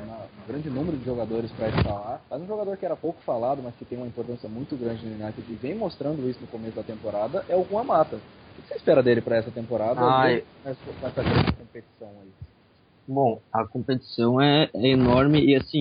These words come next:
Speaker 2: ele não tá jogando ainda na, na posição preferida dele, né? Assim como aconteceu no Chelsea,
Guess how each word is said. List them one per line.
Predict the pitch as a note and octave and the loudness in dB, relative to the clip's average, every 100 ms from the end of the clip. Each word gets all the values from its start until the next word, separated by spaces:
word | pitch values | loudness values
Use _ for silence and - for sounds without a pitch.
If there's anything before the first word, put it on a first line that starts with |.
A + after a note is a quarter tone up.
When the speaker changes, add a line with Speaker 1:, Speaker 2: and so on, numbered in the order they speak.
| A#2+ | 2
Speaker 2:
ele | G#2+ A#2+ B2+ | 4 4 2
não | C3 | 0
tá | C3+ | 0
jogando | C3 C#3 C3 C3 C3+ | 0 0 0 2 4
ainda | B2+ C3 | 4 4
na, | C#3+ C#3 C3+ | 4 4 4
na | - | 0
posição | - C#3 C#3 - C3 C3+ B2+ D3+ | 2 0 0 -4 0 0 0 -2
preferida | D3 - B2 C#3+ D3+ | -2 -2 0 2 2
dele, | B2 D#3 D#3+ | 4 4 4
né? | A#2+ A#2+ | 0 0
Assim | - C3 | 0 0
como | C#3 | -2
aconteceu | C3 B2+ B2 - B2 | -2 -4 -10 -8 -6
no | A#2+ | -6
Chelsea, | - A#2 D3+ D#3+ A#2 | -2 2 2 0 -4